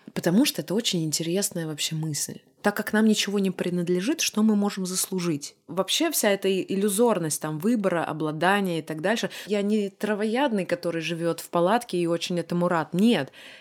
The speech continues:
Я люблю дорогие вещи, э, вкусную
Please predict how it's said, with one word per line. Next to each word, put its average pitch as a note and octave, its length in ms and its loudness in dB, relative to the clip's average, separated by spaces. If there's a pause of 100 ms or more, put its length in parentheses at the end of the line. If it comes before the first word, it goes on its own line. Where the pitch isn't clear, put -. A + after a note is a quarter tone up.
Я F3 240 2
люблю G3+ 540 4 (220)
дорогие D#3+ 420 0
вещи, F3+ 720 4 (300)
э, D#3 100 -4
вкусную F#3 480 0